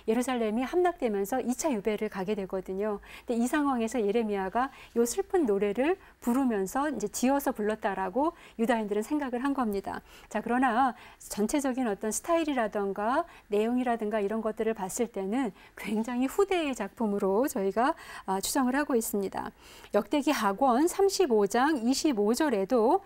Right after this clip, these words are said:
예레미야가 유다의 임금 요시야가 죽었을 때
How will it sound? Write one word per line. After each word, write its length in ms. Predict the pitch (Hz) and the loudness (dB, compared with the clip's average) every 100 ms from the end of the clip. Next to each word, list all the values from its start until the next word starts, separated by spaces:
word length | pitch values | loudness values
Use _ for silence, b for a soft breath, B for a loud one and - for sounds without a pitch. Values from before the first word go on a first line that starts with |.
| B B 220 | B B 2
예레미야가 840 | 247 285 254 220 196 277 269 190 - b b | 4 6 4 2 2 2 2 0 -8 b b
유다의 440 | 208 262 320 320 302 | 2 4 4 2 0
임금 440 | 226 226 277 208 | 0 2 2 2
요시야가 880 | 208 302 - 370 320 254 208 233 349 - _ | 2 2 4 4 4 2 2 4 2 0 _
죽었을 540 | - 254 320 349 - 190 | -4 2 2 2 0 -4
때 340 | 240 269 190 | -2 -2 -2